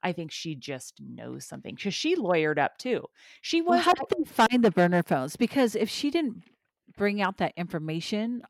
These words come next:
Speaker 2: on her own, why would she bring out the information that she went in a car? Like
Speaker 1: I don't know. They
Speaker 2: It's
Speaker 1: always find burner phones. Like, I don't know.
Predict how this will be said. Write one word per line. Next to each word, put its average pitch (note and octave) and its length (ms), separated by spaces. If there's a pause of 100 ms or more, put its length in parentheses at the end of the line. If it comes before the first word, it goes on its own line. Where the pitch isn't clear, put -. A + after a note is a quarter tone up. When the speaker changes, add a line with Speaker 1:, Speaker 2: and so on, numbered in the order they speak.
Speaker 2:
on F3+ 160
her F3 220
own, F#3 460 (1160)
why G#3+ 300
would B3 160
she - 180
bring A#3+ 220
out A#3 100
the A3+ 120
information G3+ 720
that F#3+ 180
she - 180
went G3+ 280
in G3 120
a F3+ 60
car? D3+ 420
Like G3 240 (1300)
Speaker 1:
I F3+ 120
don't C#4+ 120
know. F3 140
They G#3+ 100
Speaker 2:
It's - 100
Speaker 1:
always C#4+ 260
find D3+ 220
burner B2+ 240
phones. - 360
Like, F3+ 160 (220)
I F#3 100
don't A#3 160
know. G#3 160